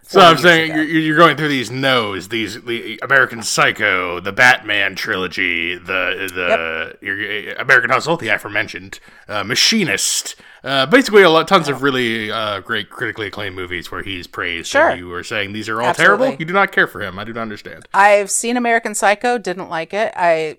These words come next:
Speaker 2: the Batman movies, I think he's the worst Batman. Well, I shouldn't say that. There's a lot of bad Batman. Uh,
Speaker 1: <laughs> Yeah, the
Speaker 2: he's,
Speaker 1: worst.
Speaker 2: I
Speaker 1: Okay,
Speaker 2: don't
Speaker 1: that's,
Speaker 2: like
Speaker 1: yeah. <laughs> You're getting
Speaker 2: <laughs> you
Speaker 1: carried
Speaker 2: can't
Speaker 1: away.
Speaker 2: say he's the worst Batman.
Speaker 1: You're getting carried
Speaker 2: I mean,
Speaker 1: away there. <laughs>
Speaker 2: Yeah,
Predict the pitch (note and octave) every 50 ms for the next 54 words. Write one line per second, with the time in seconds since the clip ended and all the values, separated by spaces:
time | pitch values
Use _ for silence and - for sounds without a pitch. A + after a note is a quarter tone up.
0 | - G#2 B2+ E3+ F3 D#3 E3 E3 E3+ - F#3+ F#3 F3+ F3 E3+ E3 E3+ F3+ F#3 F#3+
1 | F#3+ F3+ D#3 D3 - D#3+ D3+ - - D3+ - - C#3+ C3+ C#3 - - D3 C#3+ C3
2 | D3 D3+ D3+ D#3+ F3 F3+ F3 _ F#3 D3 C#3+ C#3 C#3 C#3+ C#3 - C3+ A#2+ G2+ -
3 | - A2+ A2+ G#2+ G#2+ - - - A#2+ A#2 A#2+ A2+ - - - - E2+ F#2+ - -
4 | D#2+ - _ - D3 - - _ _ _ _ _ _ _ _ _ - - C#3+ C#3
5 | - - - - - - - E3+ D#3 - D3+ - G2+ A2+ C3 C#3 C3+ - - C3
6 | - G2 F2+ - E3+ D#3 E3 - - E3 D3+ F2+ - - _ - - - - -
7 | C3 C#3+ E3 D4+ C#4+ B3 F3+ D4+ D4+ - - F#4 F4 D#3+ - C#4+ C4 A3+ A#3 C#4+
8 | C4+ A3+ A#3+ - - B3 A3+ A3+ A#3 A3+ G#3+ - - - - G#3 F#3+ F#3+ F#3+ F3
9 | F#3 F3+ G#3 A3+ A3 F3+ F#3+ F#3 E3 E3 F3+ G#3 G#3 G#3+ G3+ G3 F#3+ E3 D3 B2+
10 | A#2 A2+ A2 A2 G#2+ A#2+ B2+ C#3 - - A#3+ A#3+ - - - - A3+ A#3 G#3+ G3+
11 | F#3+ F#3 F#3 F#3